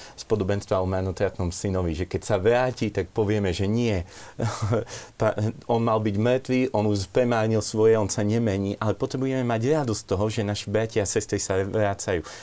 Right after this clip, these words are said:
Že aj možno práve, nevieme, možno práve tento rok sa ho Boh dotkne, alebo on čosi zmení. Potrebujeme mať tú nádej, tú radosť toho, že sa vracajú a dovoľujú a vytvárajú aký taký priestor Pánu Bohu, aby ich zmenil.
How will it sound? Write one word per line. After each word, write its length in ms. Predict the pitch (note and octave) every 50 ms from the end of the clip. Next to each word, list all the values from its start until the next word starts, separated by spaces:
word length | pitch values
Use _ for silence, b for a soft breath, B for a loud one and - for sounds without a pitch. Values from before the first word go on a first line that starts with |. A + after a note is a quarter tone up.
| B B -
Že 160 | G2 G#2 G#2 - -
aj 140 | G#2 G2+ G2 G2+ B B B B B B B B - - - _ - - _ - -
možno 320 | A#2+ A#2+ A#2 A2+ B2+ A#2+
práve, 480 | A2 - - D3 C#3 C#3+ D#3 D3+ C#3+ - - - - - _ - - - - - - - C3
nevieme, 400 | C3 C#3 B2+ A#2+ A2+ G2 F2 E2
možno 240 | F2+ F#2+ F#2 -
práve 320 | G2+ - - G#2+ G2+ F#2+ G2
tento 400 | - - F3 C#3+ - - F#2+ E2
rok 320 | D#2 F2 A#2+ C3 - - - - _ - - - - _ -
sa 160 | - - -
ho 160 | F2+ F2 G#2+
Boh 180 | G#2 G#2+ A2 A2+ - - -
dotkne, 640 | A#2 G2+ B2 D#3 D3+ - - - F2 D#2+ D#2 E2 F#2+ -
alebo 240 | G2 F#2 F2+ F2 G#2
on 160 | F#2 C3 A2
čosi 320 | - - A#2 - - A2 F#2
zmení. 400 | G2+ G#2 A2 G#2+ F#2+ F2 E2 B B B B B B B
Potrebujeme 480 | - A#2 - A#2+ B2+ C3+ C3 C3 B2+ B2
mať 160 | A#2+ A#2 A2+ -
tú 160 | - - B2 A2+
nádej, 640 | G#2+ A2+ B2 C3 C3 B2 A2 G2 E2+ E2+ E2 D#2 B B B B B
tú 160 | - - A#2
radosť 380 | A2 A#2+ B2+ C3 B2 A2+ G#2+ -
toho, 320 | - - F#2+ F#2+ G#2 A#2 A2+ B B B B B
že 160 | G2 G2 -
sa 160 | - G#2+ F#2+
vracajú 840 | G2+ A2+ A2+ A2+ A2 - - - A2 G#2 G#2 G#2 G#2 G2 F#2 G2 - -
a 180 | F#2+ F#2+ F#2 -
dovoľujú 720 | - A2 A2 B2 B2 A#2+ B2 B2+ A#2+ A#2+ A#2 A#2+ A#2+ A2+ -
a 160 | - G2+ F#2+
vytvárajú 480 | A2 A2+ - D3 D#3 D#3 C#3 B2 A2 G2 -
aký 240 | - - - D#3+ D3+
taký 240 | - D3 - B2 A2
priestor 400 | - A2 G2+ F#2 - - A2 G#2
Pánu 240 | - G#2 F#2+ F2+ G2
Bohu, 240 | F#2+ F#2 F#2+ F#2+
aby 240 | F2+ E2+ E2 - G#2
ich 80 | G2 -
zmenil. 320 | F#2 E2+ D#2 D2+ D2 D2